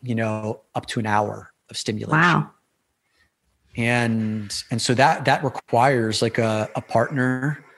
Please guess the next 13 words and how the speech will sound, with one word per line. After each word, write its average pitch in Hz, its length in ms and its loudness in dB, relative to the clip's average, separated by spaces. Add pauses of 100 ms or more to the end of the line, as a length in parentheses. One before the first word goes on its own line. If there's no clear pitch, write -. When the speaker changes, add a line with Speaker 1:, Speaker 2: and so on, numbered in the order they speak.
(380)
Speaker 1:
who's 120 200 0
committed 120 640 0
to - 80 -10
creating 113 260 0
that 95 160 -8
space, 117 480 -2
to - 80 -4
being 117 360 -2
there, 117 360 0
to 98 140 -10
holding 113 400 -2
that 117 180 -2
space. - 680 -4